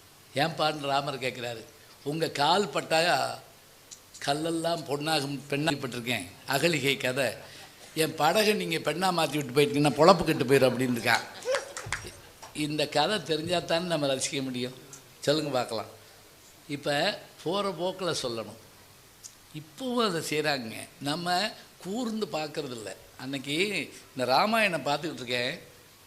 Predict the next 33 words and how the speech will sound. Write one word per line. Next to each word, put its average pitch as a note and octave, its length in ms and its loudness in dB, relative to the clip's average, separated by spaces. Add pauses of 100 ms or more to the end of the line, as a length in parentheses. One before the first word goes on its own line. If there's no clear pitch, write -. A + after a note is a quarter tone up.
(360)
இந்த C3 160 0
ராமாயணம் F3+ 420 2
இப்ப D#3 160 -2
அது D3+ 140 0
என்ன D3+ 240 -2
மொழியிலேயே G#3 540 0
ஓடுது, F3+ 80 -2
நமக்கு E3+ 240 0
அதை D#3 120 0
பத்தி E3 160 -4
கவலை E3 240 0
இல்லை. D3 240 -4
யார் D3+ 220 2
ராமன், D#3+ 340 0
யார் D#3 220 2
சீதைன்னு D#3 340 -2
கூட D#3 160 -4
தெரியல. C#3 280 -2
ரெண்டு C#3 200 -4
பேரும் D#3+ 160 0
ஒரே C#3+ 180 2
மாதிரியே D3+ 240 0
இருக்காங்க. A#2+ 380 0 (1700)
அதுல B2+ 200 -2
என்ன F3+ 200 0
தெரியுமா D#3+ 300 -2
சிறப்பு? C3 580 -4 (760)
அந்த B2 140 -6
திருமண G#3 440 -2
காட்சி, C#3+ 300 -2
சீதா F#3 320 -2
கல்யாணம் C#3+ 400 -2
காட்டுறாங்க. B2 680 -4